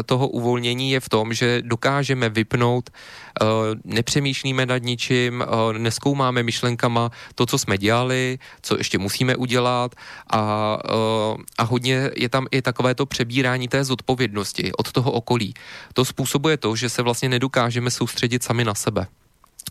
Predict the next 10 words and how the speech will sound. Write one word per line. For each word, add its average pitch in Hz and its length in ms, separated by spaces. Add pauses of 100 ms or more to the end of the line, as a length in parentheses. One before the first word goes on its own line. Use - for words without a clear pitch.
(160)
Furt - 220
myslíme 120 340
na 104 140
rodinu, 113 540
na 104 140
děti, 110 500 (380)
na 104 80
to 90 120
v - 120
práci 110 640